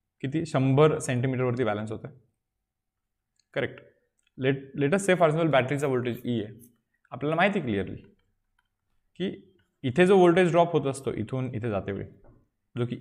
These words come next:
ईचा होतो, तेवढाच व्होल्टेज ड्रॉप basically एवढ्या वायरवरती झाला पाहिजे. आणि आपल्याला माहिती की या वायरवरती जो व्होल्टेज ड्रॉप आहे एका मीटरवरती सिग्मा ड्रॉप असेल, बरोबर, तर हंड्रेड सेंटीमीटरवरती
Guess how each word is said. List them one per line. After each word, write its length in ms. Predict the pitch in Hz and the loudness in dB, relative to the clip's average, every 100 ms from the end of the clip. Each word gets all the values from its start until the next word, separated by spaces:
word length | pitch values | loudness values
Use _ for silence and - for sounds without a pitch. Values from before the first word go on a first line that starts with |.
| 165 | 0
ईचा 180 | 156 135 | 4 2
होतो, 240 | 104 101 - - _ _ _ _ - | 2 -4 -12 -20 _ _ _ _ 2
तेवढाच 280 | 147 196 214 | 8 8 8
व्होल्टेज 340 | 175 170 175 | 6 6 2
ड्रॉप 140 | 170 160 | 2 2
basically 500 | 151 151 143 160 226 - 135 | 0 0 -2 -2 -4 -4 4
एवढ्या 240 | 143 156 | 8 8
वायरवरती 440 | 135 110 104 95 101 | 10 8 4 -2 -6
झाला 180 | 101 90 | -8 -8
पाहिजे. 260 | - - - _ - | -10 -14 -20 _ -12
आणि 140 | 123 | -6
आपल्याला 260 | 123 143 160 | -4 0 2
माहिती 300 | 196 151 117 | 2 2 0
की 100 | 117 | 2
या 140 | 123 | 4
वायरवरती 440 | 127 127 131 131 135 | 6 4 2 -2 -2
जो 100 | 131 | 0
व्होल्टेज 400 | 120 120 117 107 | 0 0 -4 -2
ड्रॉप 380 | 117 113 - | -2 -4 -8
आहे 280 | - 110 139 - - - _ _ _ _ _ _ - | -6 0 0 0 -10 -20 _ _ _ _ _ _ -2
एका 240 | 127 143 | 2 6
मीटरवरती 540 | 156 143 139 135 131 139 | 6 4 2 0 -2 -6
सिग्मा 380 | - 117 127 135 | -6 -4 0 0
ड्रॉप 320 | 123 127 117 | 2 0 0
असेल, 300 | 113 139 104 - - _ _ _ _ _ | -4 -4 -4 -8 -20 _ _ _ _ _
बरोबर, 380 | 123 156 - - - _ _ | -2 -2 -4 -12 -20 _ _
तर 200 | 127 147 - - - _ _ - - | -4 -4 -6 -18 -20 _ _ -20 -8
हंड्रेड 340 | 131 127 160 175 | -4 2 2 2
सेंटीमीटरवरती 840 | 143 131 131 135 127 131 127 123 | 0 -2 -2 -2 -2 0 0 -2